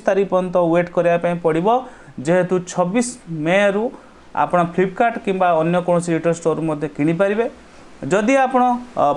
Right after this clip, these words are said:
free ବୁକିଂ କରିବା ପାଇଁ ଚାହୁଁଛନ୍ତି, ତାହେଲେ ମଧ୍ୟ ବି କରିପାରିବେ। ଏହି phone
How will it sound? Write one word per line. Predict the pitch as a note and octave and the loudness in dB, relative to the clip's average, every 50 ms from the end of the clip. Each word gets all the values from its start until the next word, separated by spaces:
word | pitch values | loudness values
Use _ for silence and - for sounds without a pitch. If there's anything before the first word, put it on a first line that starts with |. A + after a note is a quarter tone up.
| - | 0
free | - A3+ B3+ C#4 | 0 2 2 2
ବୁକିଂ | C4+ C4 C4+ - A#3+ A#3+ A#3 | 2 0 2 2 2 2 2
କରିବା | A#3+ G#3+ G#3 G#3 G#3 | 2 2 2 2 2
ପାଇଁ | G3+ G#3 G#3 G3+ | 0 0 -2 -2
ଚାହୁଁଛନ୍ତି, | F#3 - G3+ F#3+ F#3+ F3+ F3 G3 G3 G3 C4 C4+ | 0 0 0 2 2 0 0 0 0 0 -2 -2
ତାହେଲେ | B3+ G#3+ F#3 F3+ F3+ F#3 | 0 0 0 2 2 2
ମଧ୍ୟ | F#3+ F#3 F3+ F3 E3+ F#3 | 2 2 2 2 2 2
ବି | F3+ F3 F#3+ | 2 0 0
କରିପାରିବେ। | - E3+ D#3+ E3 E3+ E3+ F#3+ F#3 F3 F#3 G#3+ A#3+ | 0 0 2 2 2 2 2 0 2 0 0 0
ଏହି | - - F3+ G3+ G3+ | 2 2 2 0 0
phone | G3 - G#3+ G#3+ G#3+ | 0 0 0 0 0